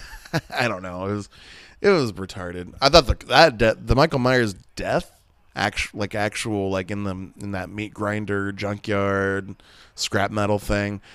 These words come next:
that was cool. It didn't look, like, fake at all. It actually looked pretty fucking real. I, I'll have to give them that. Um,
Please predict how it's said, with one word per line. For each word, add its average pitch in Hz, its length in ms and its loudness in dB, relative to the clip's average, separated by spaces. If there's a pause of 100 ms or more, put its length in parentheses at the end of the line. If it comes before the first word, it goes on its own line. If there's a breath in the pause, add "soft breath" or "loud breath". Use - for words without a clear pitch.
(240 loud breath)
that 208 280 6
was 139 160 2
cool. 92 400 -4
It 113 60 0
didn't 120 280 2
look, 113 220 2
like, 98 260 -4 (180)
fake 117 380 4
at 98 100 2
all. 95 240 4
It 92 60 4
actually 110 320 4
looked 104 220 -4
pretty 107 320 -2
fucking 95 380 -4
real. 87 400 -8
I, 98 280 -2
I'll 95 140 -2
have 104 140 0
to 92 100 -6
give 92 220 -4
them 90 180 -6
that. 82 380 -12 (840 loud breath)
Um, 92 720 -4